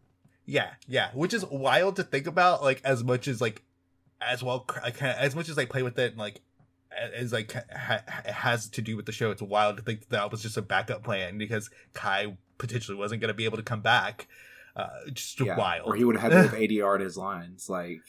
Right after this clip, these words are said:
Speaker 2: it, I think that would have been interesting to see. Like, I, I don't think it would have had the same impact if, like, he had, had been stuck in his co-,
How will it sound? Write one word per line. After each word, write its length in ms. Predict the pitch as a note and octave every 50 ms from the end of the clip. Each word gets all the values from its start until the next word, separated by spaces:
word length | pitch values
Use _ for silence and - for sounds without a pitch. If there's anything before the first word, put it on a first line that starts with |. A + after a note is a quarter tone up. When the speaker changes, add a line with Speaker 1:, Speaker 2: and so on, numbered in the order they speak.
| - _
Speaker 2:
it, 240 | - A#2 A2+ - - _ - - - - - - -
I 80 | -
think 120 | C#3 D#3 E3
that 100 | E3 C#3
would 80 | C#3+ C#3
have 60 | B2
been 100 | B2+ A2+
interesting 300 | A2 G#2+ - - - G#2
to 60 | G2
see. 280 | - - G#2+ G#2 G2 G2
Like, 560 | F#2+ F2+ F2+ F2+ F2 - _ - - - - -
I, 100 | A#2+ B2+ - -
I 80 | D3
don't 180 | D3 D3+ D#3 -
think 100 | F3 D3+
it 100 | D3 B2
would 80 | C3+ B2+
have 80 | A#2+
had 140 | - C3 A#2
the 60 | G#2
same 220 | A2 - A#2 G2+ F#2
impact 400 | G2+ G#2+ - A2 G2+ G2 - -
if, 120 | G2+ F2 G2+
like, 140 | F#2+ F#2
he 180 | - - G#2 G2
had, 80 | G2 -
had 220 | - G2 F2 E2+
been 140 | E2+ F2+ F2+
stuck 360 | - - - - G2 F#2 -
in 120 | - F#2 F2
his 320 | F2 F2 E2+ - - - - _ -
co-, 260 | - - G2+ F#2+